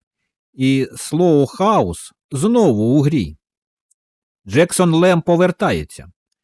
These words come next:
Брудний, цинічний, геніальний. Шеф, якого ненавидять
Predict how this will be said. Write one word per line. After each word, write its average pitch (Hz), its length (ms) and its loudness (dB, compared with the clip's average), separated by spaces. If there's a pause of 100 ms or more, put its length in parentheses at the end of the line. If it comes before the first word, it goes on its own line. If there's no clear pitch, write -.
(140)
Брудний, 123 680 2
цинічний, 123 800 -2
геніальний. 113 800 -4 (520)
Шеф, 202 480 0
якого 156 480 2
ненавидять 151 760 0